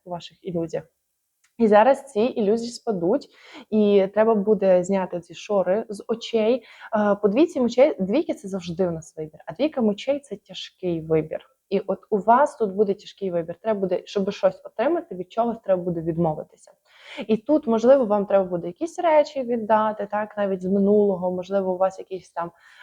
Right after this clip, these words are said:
ем, <clears throat> після похорон якісь речі залишилися там від ваших родичів або від ваших якихось друзів, і зараз нарешті прийшов час, щоб їх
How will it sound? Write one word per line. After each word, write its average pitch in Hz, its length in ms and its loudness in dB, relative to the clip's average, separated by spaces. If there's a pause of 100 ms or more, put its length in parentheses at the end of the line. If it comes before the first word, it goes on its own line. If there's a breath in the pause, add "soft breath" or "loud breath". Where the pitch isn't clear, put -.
(140 loud breath)
ем, 185 420 -6 (180)
<clears throat> 262 280 6
після 214 240 -4
похорон 208 460 -2
якісь 196 320 -6
речі 190 300 0
залишилися 185 760 -4
там 170 220 -8
від 170 140 -16
ваших 180 380 -8
родичів 185 580 -4
або 175 280 -2
від 175 140 -8
ваших 180 340 -6
якихось 185 420 -12
друзів, 247 440 0
і - 20 -12
зараз 208 360 -2
нарешті 196 400 -4
прийшов 175 300 -6
час, 226 240 -4
щоб 185 160 -10
їх 175 100 -12